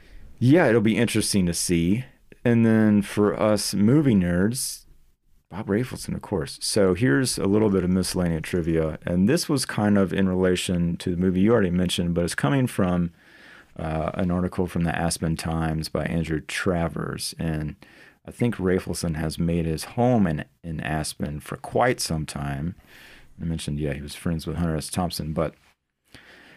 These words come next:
in this article, and it was also a big part of the discussion in the Esquire piece on him recently, where he talked a lot about the film Mountains of the Moon, which you mentioned, which was from nineteen ninety. And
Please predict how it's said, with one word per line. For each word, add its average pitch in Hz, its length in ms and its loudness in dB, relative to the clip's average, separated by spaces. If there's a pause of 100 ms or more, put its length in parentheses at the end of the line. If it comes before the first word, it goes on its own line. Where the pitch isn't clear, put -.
in 170 120 4
this 208 120 2
article, 160 520 4
and 123 160 6
it 131 80 4
was 123 380 2
also 160 440 4
a 101 80 6
big 104 420 4
part 101 400 0
of 92 100 0
the 92 60 2
discussion 92 640 2
in 85 120 2
the 82 140 0
Esquire 76 760 -2 (100)
piece 82 300 -4
on 71 160 -6
him 76 260 -6
recently, - 560 -8 (280)
where 95 140 -4
he 113 120 0
talked - 400 -4
a 92 80 0
lot 95 360 2
about 90 300 2
the 85 160 0
film 80 580 -2
Mountains 82 400 -2
of 82 80 0
the 80 80 -2
Moon, 101 300 6
which 87 180 -2
you 85 60 0
mentioned, 80 520 -2 (520)
which 95 140 -10
was 92 100 -6
from 95 200 2
nineteen 95 400 2
ninety. 82 460 0 (600)
And 92 520 2